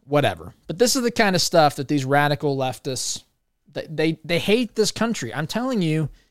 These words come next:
in fundamentally and profound ways, in ways that I don't think the average American understands. Had, I've said on this program, I've had personal conversations with people even in the days,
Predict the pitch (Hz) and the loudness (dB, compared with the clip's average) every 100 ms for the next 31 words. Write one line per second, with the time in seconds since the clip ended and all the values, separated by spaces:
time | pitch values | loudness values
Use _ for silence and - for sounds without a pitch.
0 | _ 156 143 - - 220 262 233 208 190 | _ -6 -6 -6 0 2 2 4 4 4
1 | 185 175 175 160 151 160 - 165 160 143 | 4 4 0 -4 0 0 0 0 0 0
2 | 131 117 - - - 156 156 180 233 262 | 0 -2 -6 -12 -4 -2 2 4 4 2
3 | 180 180 170 - _ _ _ _ _ _ | 2 2 2 -2 _ _ _ _ _ _
4 | _ 156 208 202 175 147 143 180 185 160 | _ 0 2 2 0 0 0 2 2 2
5 | 151 151 143 131 127 117 107 - 78 64 | 4 4 4 4 2 0 -4 -6 -10 -16
6 | - - _ _ _ _ _ 131 139 120 | -20 -20 _ _ _ _ _ -6 -6 -8
7 | _ _ _ - 107 175 185 175 - 180 | _ _ _ -14 -2 0 2 0 -2 -4
8 | 160 156 131 127 - - - 165 160 135 | -2 -2 0 0 -2 -6 -2 0 0 -2
9 | 156 151 143 147 143 139 135 - 135 135 | 0 0 0 0 -2 -4 -6 -4 -4 -2
10 | 135 127 127 123 117 127 131 131 120 - | 0 0 -2 -2 0 2 2 0 -2 -8